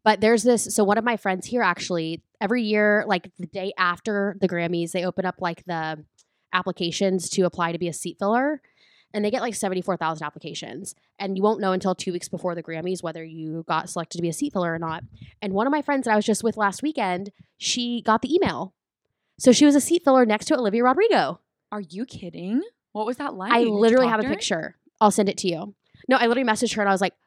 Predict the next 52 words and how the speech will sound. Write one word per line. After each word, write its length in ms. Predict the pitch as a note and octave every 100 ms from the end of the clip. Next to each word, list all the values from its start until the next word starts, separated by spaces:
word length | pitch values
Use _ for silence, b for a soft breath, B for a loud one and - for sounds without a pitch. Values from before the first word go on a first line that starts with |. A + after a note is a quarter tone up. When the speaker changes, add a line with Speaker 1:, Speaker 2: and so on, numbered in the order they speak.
| _ -
Speaker 1:
"I 180 | F3 F3+
am 160 | C#4 C#4+ _ _ - E3+
baffled." 420 | D#3+ D#3 D#3 F2+
She 100 | - G#3+
was 60 |
like, 120 | G3+
"Kiana, 540 | - G3 D#3+ F3+ B3+ C#4 -
the 80 | G3
way 320 | E3+ E3+ B3+
that 160 | C4 -
I 160 | F3 E3
am 140 | F3
just 420 | F#3 F3 - - - _ -
not 340 | F#3 E3 D#3+
well." 340 | D3+ A2 G#3+ - _ _ _
Speaker 2:
<laughs> 80 | C#4+ G5 B B B _ D#4 D#4+ -
Speaker 1:
So 100 | A#3+
I'll 140 | G#3+
show 100 | A3
you. 140 | C4+ G#3
She 160 | -
has 120 | C4
literally 200 | B3 C4
pictures 380 | C4 C4 - G3+
where 80 | G#3+
she's, 160 | - A#3
like, 100 | A#3+
on 160 | G#3 G#3+
T 120 | A#3+
V 120 | A3+
and 80 | G3
Trevor 200 | G3+ G3
Noah 180 | G3+ F#3+
is 60 | F3
standing 220 | F#3+ F3+
right 100 | F3
next 200 | F3+ E3+
to 60 | -
her 40 | E3+
and 80 |
she's 180 | D#3+ F3+
like, 240 | D#3+ E3 _ _ _ _ _ _ _ _ _ _ _ _
Speaker 2:
Wow. 680 | F3 E3+ F3+ F3 F#3 F#3+ F3+
Speaker 1:
Wild. 580 | E3+ D#3 D3+ D#3+ E3+ - _ _ -
Speaker 2:
Okay, 220 | G#3+ E3+
we 100 | A#3+
Speaker 1:
You 80 | D#4
Speaker 2:
gotta 140 | F4+
Speaker 1:
met 80 | C4+
her, 80 | B3
actually, 420 | G3+ - A3 F3+
Sabrina. 760 | F3+ A3 B3 C#4+ A3+ D#3+ E3